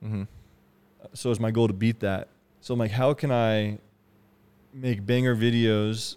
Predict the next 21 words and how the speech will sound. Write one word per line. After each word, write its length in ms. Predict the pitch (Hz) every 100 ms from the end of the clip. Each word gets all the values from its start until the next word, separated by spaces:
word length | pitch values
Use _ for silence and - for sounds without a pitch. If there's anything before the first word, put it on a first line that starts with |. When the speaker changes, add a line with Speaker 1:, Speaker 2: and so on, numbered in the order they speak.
| _ 117
Speaker 2:
like, 140 | 110
high 240 | 107 120
level 280 | 113 113 113
videos, 480 | 104 107 104 98 95
but 140 | 104
also 280 | 104 104 107
be 160 | 104 104
consistent?" 720 | 98 92 - 107 - 98 90 -
And 200 | 104 104
I'm, 140 | 90
I'm, 300 | 107 104 98 - _ _ -
I 80 | 120
don't 120 | 127
have 120 | 123
the 60 | 101
formula 480 | - 113 107 98
yet, 340 | 95 98 107 120 _ -
Speaker 1:
Mm-hmm. 200 | 104 95 -
Speaker 2:
but 320 | 120 107 - - _
I've 200 | 113 104
been 440 | 110 104 101 98